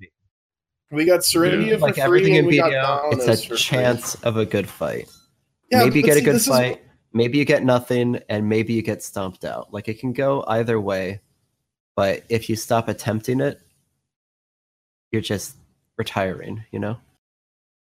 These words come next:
Speaker 2: Yeah,
Speaker 1: Well, I,
Speaker 2: but
Speaker 1: I
Speaker 2: here's the thing.
Speaker 1: understand.
Speaker 2: We
Speaker 1: I,
Speaker 2: can,
Speaker 1: I
Speaker 2: we can
Speaker 1: respect
Speaker 2: have,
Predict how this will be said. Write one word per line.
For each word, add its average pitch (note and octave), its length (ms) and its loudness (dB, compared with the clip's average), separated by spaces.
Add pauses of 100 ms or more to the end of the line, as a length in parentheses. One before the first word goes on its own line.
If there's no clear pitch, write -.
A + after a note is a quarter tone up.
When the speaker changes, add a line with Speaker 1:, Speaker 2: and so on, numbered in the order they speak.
Speaker 2:
Yeah, B3 180 2
Speaker 1:
Well, - 20 4
I, D#3 180 6
Speaker 2:
but D#3 40 2
Speaker 1:
I D3+ 80 4
Speaker 2:
here's F3 120 2
the F3 120 2
thing. A3 180 0
Speaker 1:
understand. A#2 200 2
Speaker 2:
We A#3 100 4
Speaker 1:
I, G#2+ 60 0
Speaker 2:
can, B3 100 2
Speaker 1:
I - 20 2
Speaker 2:
we - 40 2
can - 60 0
Speaker 1:
respect A3+ 400 0
Speaker 2:
have, G#3+ 320 2